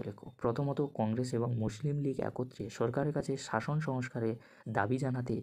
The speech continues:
একমত হয়। দ্বিতীয়ত, মুসলিম লীগের স্বতন্ত্র নির্বাচনের দাবির সঙ্গে কংগ্রেসের একমত হয়। মডেল মিন্টো সংস্কার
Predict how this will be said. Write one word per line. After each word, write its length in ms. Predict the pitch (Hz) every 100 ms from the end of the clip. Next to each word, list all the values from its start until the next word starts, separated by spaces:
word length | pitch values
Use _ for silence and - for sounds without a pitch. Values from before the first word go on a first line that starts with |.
| - _ - - 104
একমত 420 | 110 - 139 156 -
হয়। 240 | - - - _ _ - - -
দ্বিতীয়ত, 420 | 143 143 170 170 165
মুসলিম 420 | 123 127 - 156 156
লীগের 300 | 151 151 151
স্বতন্ত্র 500 | - 113 135 135 147
নির্বাচনের 560 | 131 117 131 156 160 -
দাবির 300 | 104 104 - - -
সঙ্গে 300 | - 104 110 -
কংগ্রেসের 680 | - 101 120 139 156 147 156 - - _ _
একমত 360 | - 101 104 147
হয়। 240 | - - 113 - _ _ - - - 135
মডেল 260 | 127 135 160
মিন্টো 260 | 165 170 165
সংস্কার 480 | 113 117 120 139